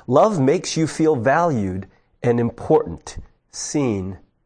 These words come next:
and heard. Look at verse five. Love does not dishonor others. It is not self-seeking. It is not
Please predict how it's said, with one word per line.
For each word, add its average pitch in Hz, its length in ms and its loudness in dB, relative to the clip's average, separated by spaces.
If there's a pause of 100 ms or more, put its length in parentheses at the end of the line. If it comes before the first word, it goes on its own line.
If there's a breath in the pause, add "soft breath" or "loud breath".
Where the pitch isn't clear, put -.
(560)
and 98 140 -8
heard. 85 380 -4 (960 soft breath)
Look 156 140 0
at 156 60 2
verse 123 260 2
five. 113 480 4 (920)
Love 135 220 4
does 117 240 2
not 131 640 2
dishonor 113 560 2
others. 98 480 -2
It 123 120 -2
is 110 220 -2
not 113 460 0
self-seeking. 101 1000 -4 (640)
It 104 100 -4
is 98 180 -4
not 117 380 2